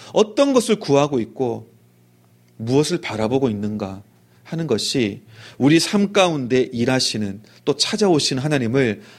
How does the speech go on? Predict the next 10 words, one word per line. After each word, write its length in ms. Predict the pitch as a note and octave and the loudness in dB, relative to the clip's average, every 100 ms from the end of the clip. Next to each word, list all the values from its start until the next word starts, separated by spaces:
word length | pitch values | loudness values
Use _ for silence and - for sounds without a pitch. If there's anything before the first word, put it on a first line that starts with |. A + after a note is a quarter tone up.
| - | -6
알아볼 420 | C#3 F3+ G3 D3+ | 0 4 4 2
수 180 | B2 - | -4 -6
있고 420 | G#2+ G#2+ G2+ F#2+ - _ _ _ | -8 -8 -10 -10 -16 _ _ _
또한 220 | C#3+ C3+ | -2 -2
경험할 460 | A2+ D3 F3 D#3 A#2 | -2 0 2 2 -2
수 180 | - G#2 | -2 -8
있는 300 | G#2 A2+ G#2 - - G2+ | -6 -8 -10 -18 -12 -2
열쇠가 400 | G#2+ A#2+ C3 A2+ | -2 0 -2 0
된다는 380 | A2+ G#2+ G2+ | 0 -2 -4
겁니다. 340 | F2+ F2+ G2 | -8 -12 -14